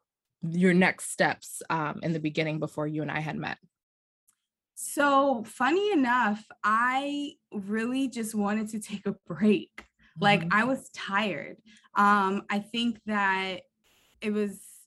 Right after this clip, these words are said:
Speaker 2: it was a, there was a lot going on, right? Like, it was covid, and
Speaker 1: Mm-hmm.
Speaker 2: then the, the murder of George Floyd, and then the racial reckoning,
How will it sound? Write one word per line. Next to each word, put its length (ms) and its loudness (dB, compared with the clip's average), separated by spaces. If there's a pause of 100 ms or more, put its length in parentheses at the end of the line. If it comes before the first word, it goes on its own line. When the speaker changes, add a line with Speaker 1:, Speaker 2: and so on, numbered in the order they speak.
(220)
Speaker 2:
it 100 -6
was 200 -4
a, 340 -6
there 140 -2
was 160 -2
a 60 -2
lot 400 0
going 300 -4
on, 360 -4
right? 340 -8
Like, 300 -6 (320)
it 60 -8
was 160 -8
covid, 920 0 (280)
and 240 0
Speaker 1:
Mm-hmm. 280 0
Speaker 2:
then 240 -4
the, 320 -6
the 60 -2
murder 320 0
of 100 -4
George 320 -4
Floyd, 720 0
and 160 -2
then 280 -2
the 180 -6
racial 520 0
reckoning, 720 -2